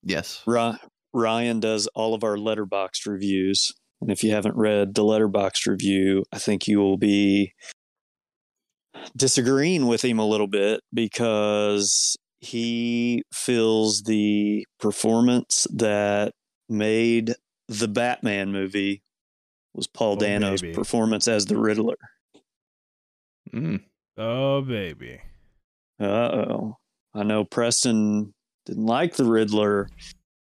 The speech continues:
Speaker 2: in Paul Dano's performance. You and Ryan might have to have a little bit of a
Speaker 1: I mean,
Speaker 2: conversation here.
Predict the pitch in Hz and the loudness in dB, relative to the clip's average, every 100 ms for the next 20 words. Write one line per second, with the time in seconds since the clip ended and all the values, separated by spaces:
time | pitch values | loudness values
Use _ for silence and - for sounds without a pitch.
0 | _ _ - 107 101 - 107 104 107 104 | _ _ -10 -4 -4 0 0 2 2 2
1 | 104 98 - - 113 104 101 107 107 - | 0 -2 -6 -4 0 0 2 -2 -2 -2
2 | - - - _ _ _ _ _ _ _ | -2 -2 -8 _ _ _ _ _ _ _
3 | _ _ _ - 143 123 123 160 147 117 | _ _ _ -2 2 2 2 0 0 -2
4 | 113 117 - 117 113 113 117 110 120 110 | -2 -6 -4 -4 -2 0 0 0 0 0
5 | 110 135 135 123 - - 123 107 - 156 | 0 2 2 0 -2 -6 -4 -2 -2 0
6 | 165 104 95 92 101 | -2 -4 -8 -10 -12